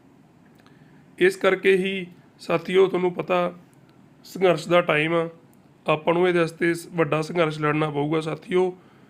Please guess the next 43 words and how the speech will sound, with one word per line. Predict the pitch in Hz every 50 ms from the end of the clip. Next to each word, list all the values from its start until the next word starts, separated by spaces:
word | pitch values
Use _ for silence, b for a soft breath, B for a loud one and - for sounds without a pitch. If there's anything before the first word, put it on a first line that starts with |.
| b b b b _ _ - 156
ਅਵੇਅਰ | 147 147 160 180 202 202
ਹੋਵੋ, | 190 170 165 165 170 175 180 185 185 202 -
ਆਪਦੇ | 175 156 151 151 160 165
ਨਾਲ | 156 147 147 143 139 143
ਦਿਆਂ | 143 160 165
ਨੂੰ | 180 190 190
ਵੀ | 190 180
ਅਵੇਅਰ | 165 156 165 180 180
ਕਰੋ। | 175 180 170 175 175 180 185 180 B B B B B B _ - _
ਇਹ | 208 190 165
ਵੀਡੀਓ | 156 165 175 175 196 190 175
ਵੱਧ | 165 165 165
ਤੋਂ | 165 - 185
ਵੱਧ | 185 185 165 175
ਆਪਦੇ | 170 160 156 170
ਸਾਥੀਆਂ | 170 - 160 156 156 - 160 160
ਨਾਲ | 160 160 160
ਸ਼ੇਅਰ | 151 - 165 160 170 190
ਕਰੋ | 180 - - 180 180 180 180 180 B B B B B B B B _ _ -
ਤਾਂ | 185 185 190 190
ਜੋ | 196 202 202 202 196 196 - - - -
ਉਹ | 190 180 180 180
ਇਸ | 175 175 175 -
ਪ੍ਰਤੀ | - 180 165 175 190
ਜਾਗਰੂਕ | 170 151 156 147 151 147 165 170 165 170
ਹੋ | 170 165
ਸਕਣ | 160 - 165 160 185 180 175
ਕਿ | 165 - 180 170
ਸਾਨੂੰ | - 170 151 151 156 165
ਜਿਹੜਾ | 156 160 160 165
ਆਉਣ | 165 156 151 151 156
ਵਾਲੇ | 160 160 160
ਸਮੇਂ | 156 160 160 156 156 156
'ਚ | 156
ਕਿੰਨਾ | - - 175 160 160 160
ਕਿੰਨਾ | 156 175 160 160 160 156 -
ਘਾਟਾ | 160 151 - - 151 156 160 - b b b b b b b - _
ਪੈ | - 156 151
ਰਿਹਾ। | 151 160 170 170
ਪੁਰਾਣੇ | 165 175 156 151 151 156 160
ਮੁਲਾਜ਼ਮ | 160 156 151 147 147 143 151 156 151
ਜਿਹੜੇ, | 156 151 160 165 160 160 160 b b b b b b b b _ - _ _ -
ਅ, | 175 151 156 160 160